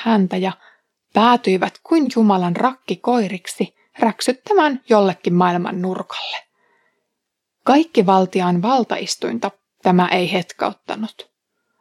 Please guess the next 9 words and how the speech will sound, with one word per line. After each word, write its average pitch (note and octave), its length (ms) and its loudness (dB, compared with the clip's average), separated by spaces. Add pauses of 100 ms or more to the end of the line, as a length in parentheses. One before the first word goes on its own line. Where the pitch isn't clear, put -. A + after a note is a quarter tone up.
(140)
Noan F3+ 360 0
elintoverit, A#3 880 -2 (180)
naapurit G3+ 580 0
ja G#3+ 80 2
muut C4 320 2
aikalaiset F#3+ 680 -4
kyllä A3 240 0 (540)
myöskin B3 440 0
kuulivat A3 720 0